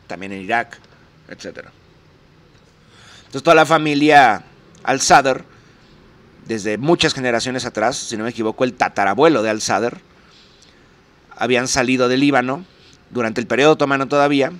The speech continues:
se establecen en Nayaf, pero también forjan sus estudios en suelo iraní, al otro lado de la frontera, al otro lado de los Agros. Todo esto es Nayaf, por cierto. Donde se encuentran los cementerios más grandes del mundo.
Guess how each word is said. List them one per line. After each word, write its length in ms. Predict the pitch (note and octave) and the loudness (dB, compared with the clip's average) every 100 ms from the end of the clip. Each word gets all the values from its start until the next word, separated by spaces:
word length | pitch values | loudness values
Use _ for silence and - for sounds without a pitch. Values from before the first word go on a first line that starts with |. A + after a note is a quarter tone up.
| - | -18
se 140 | - B2 | -12 -8
establecen 480 | A#2 A#2 A#2+ C3+ | -4 -2 -2 -2
en 60 | C3 | -2
Nayaf, 500 | D3 D3 C#3 D3 - _ - _ _ _ _ _ _ - | -2 2 2 2 -12 _ -20 _ _ _ _ _ _ -2
pero 160 | C#3+ | -2
también 480 | C3+ C3 B2+ A#2+ A#2+ - _ | 0 -2 -4 -6 -10 -20 _
forjan 460 | B2 A#2+ A#2+ A2 G2+ | -4 -4 -4 -8 -10
sus 180 | A2+ | -10
estudios 560 | A2+ - C3 A#2+ A#2+ A2+ | -10 -6 -4 -2 -4 -4
en 140 | F2+ | -12
suelo 240 | - A2 G#2+ | -6 -6 -4
iraní, 360 | G#2 B2+ C3 - | -4 -6 -10 -12
al 140 | F2+ | -12
otro 160 | G2 G2+ | -8 -8
lado 100 | G2 | -6
de 60 | F#2+ | -6
la 40 | |
frontera, 440 | - G2 C#3 G#2+ | -8 -4 -2 -2
al 80 | F#2+ | -6
otro 180 | F2+ G2+ | -8 -6
lado 140 | G#2 | -4
de 40 | G2+ | -6
los 160 | G#2 | -2
Agros. 440 | C#3 A#2 G#2 - - _ _ _ _ _ _ _ _ _ _ _ _ _ _ _ _ _ _ _ _ _ | -2 -2 -6 -10 -20 _ _ _ _ _ _ _ _ _ _ _ _ _ _ _ _ _ _ _ _ _
Todo 160 | C3+ B2 | -2 -2
esto 240 | A#2+ C#3 | -2 -2
es 120 | A#2 A2 | -2 -4
Nayaf, 420 | G2 A2 G2+ - | -4 -2 -4 -6
por 160 | - | -14
cierto. 340 | - G2+ - - _ _ _ _ _ _ _ _ _ _ _ _ _ _ _ _ _ _ _ _ _ _ _ _ _ _ _ _ _ _ _ _ _ _ _ _ _ _ _ _ _ _ G#2+ | -10 -10 -10 -20 _ _ _ _ _ _ _ _ _ _ _ _ _ _ _ _ _ _ _ _ _ _ _ _ _ _ _ _ _ _ _ _ _ _ _ _ _ _ _ _ _ _ -12
Donde 160 | A2+ | -8
se 60 | A#2+ | -8
encuentran 480 | A2+ B2+ B2 C#3+ C3 | -4 -6 0 0 0
los 160 | B2 | -2
cementerios 680 | A#2 A2 A2+ C3+ B2+ B2+ A2+ | -4 -6 -6 -2 0 0 -2
más 200 | B2 A#2 | -6 -4
grandes 360 | A#2 A#2+ A#2 | -4 -4 -6
del 140 | F#2+ G2 | -6 -8
mundo. 380 | A#2+ A#2+ F#2 | -8 -8 -10